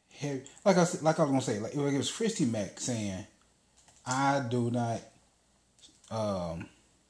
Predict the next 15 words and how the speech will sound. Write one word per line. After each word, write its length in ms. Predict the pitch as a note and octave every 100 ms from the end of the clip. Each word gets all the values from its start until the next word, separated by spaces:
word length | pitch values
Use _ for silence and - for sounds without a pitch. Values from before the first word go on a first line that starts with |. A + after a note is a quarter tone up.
| _ _ _ _ _ _ _ -
I'm 140 | A#2+
all 140 | B2
about 240 | A#2+ A2+ G#2+
Trump 340 | A2 A2 F#2+
and 100 | G2+
I 200 | G#2+ A2
don't 200 | G#2+ A2
do 220 | B2+ B2+
Black 240 | A2 B2 A#2
Lives 300 | B2 A#2 A2+
Matter," 260 | B2+ A#2+
dude, 260 | A2+ C#3+ D3+
she's 380 | - G3 G3+ C3+
never 420 | B2+ B2+ B2 C3
banged 640 | A#2 A#2 A2+ A2 A#2 G#2+